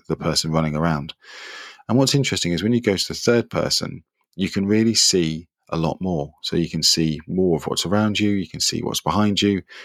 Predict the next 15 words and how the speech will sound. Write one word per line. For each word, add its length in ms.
Your 100
character 340
can 120
be 60
facing 360
in 60
one 140
direction. 380
You 60
can 100
see 100
what's 140
happening 240
behind 380
you. 180